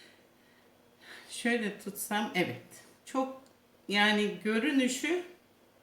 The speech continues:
yani yeme yanında gındırlan Erzurum <laughs> şeyine, şivesiyle. Çok güzel oldu.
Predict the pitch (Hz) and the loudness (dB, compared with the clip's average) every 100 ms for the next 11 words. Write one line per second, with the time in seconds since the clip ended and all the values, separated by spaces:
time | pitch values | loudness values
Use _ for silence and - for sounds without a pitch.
0 | _ _ - - - - - - _ 180 | _ _ -20 -20 -20 -20 -20 -20 _ 0
1 | 160 208 262 262 233 220 226 233 339 359 | 2 8 10 12 10 10 8 8 8 6
2 | 320 277 311 302 180 180 180 175 180 180 | 8 8 8 8 8 10 8 6 2 2
3 | 175 170 185 - 190 180 - 156 - - | 0 -2 -6 -2 2 2 0 0 4 8
4 | 254 214 202 190 190 - 196 185 180 - | 8 8 8 8 6 6 4 6 4 2
5 | 185 170 185 311 - - - - - - | 2 4 4 2 -2 -14 -20 -20 -20 -20
6 | - _ _ _ _ _ _ - - - | -20 _ _ _ _ _ _ -20 -20 -20
7 | - _ - - 214 - - 175 160 180 | -20 _ -12 -6 -6 -8 -6 -2 4 4
8 | 175 175 165 170 190 269 | 6 4 2 0 0 0